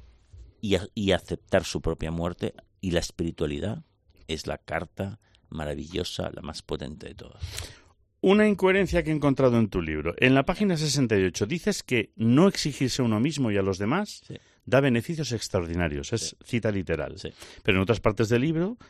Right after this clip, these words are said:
Speaker 2: dices, por ejemplo, que yo me he dado por aludido, ¿eh? Dices,
Speaker 1: Sí.
Speaker 2: hay que terminar todo lo que se empieza,
Speaker 1: Sí.
Speaker 2: que, porque si no, no aprendemos, aumentará nuestra, nuestra insatisfacción personal.
Speaker 1: Sí.
Speaker 2: Entonces,
Speaker 1: Sí.
Speaker 2: es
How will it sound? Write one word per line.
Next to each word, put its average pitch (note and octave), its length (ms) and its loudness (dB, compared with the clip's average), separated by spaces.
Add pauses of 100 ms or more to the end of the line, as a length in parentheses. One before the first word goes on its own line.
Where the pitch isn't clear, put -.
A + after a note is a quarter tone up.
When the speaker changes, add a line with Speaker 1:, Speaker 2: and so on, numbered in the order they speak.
(160)
Speaker 2:
dices, G#2 260 0
por G2 140 0
ejemplo, D#2+ 560 -4
que G2+ 100 2
yo F2+ 80 -2
me F2+ 80 2
he F#2 40 2
dado F#2 120 2
por F#2 140 -4
aludido, D#2 420 -4
¿eh? E2 40 -2
Dices, D#2 360 -8
Speaker 1:
Sí. G#2+ 60 -12 (100)
Speaker 2:
hay A2+ 120 4
que B2+ 100 4
terminar G#2+ 480 4
todo F#2 200 2
lo F2+ 100 0
que B2+ 100 -2
se D#3+ 100 0
empieza, G3 540 2 (160)
Speaker 1:
Sí. E3+ 180 -8
Speaker 2:
que, G#2 380 8 (180)
porque A2 220 2
si C3 140 4
no, A2+ 100 6
no A2 100 6
aprendemos, C#3+ 640 4
aumentará G#2+ 420 6
nuestra, A2 320 2
nuestra G#2+ 360 2
insatisfacción G#2 840 0
personal. G#2 320 0
Speaker 1:
Sí. C3 40 2
Speaker 2:
Entonces, - 280 -2
Speaker 1:
Sí. - 140 -16
Speaker 2:
es - 60 -14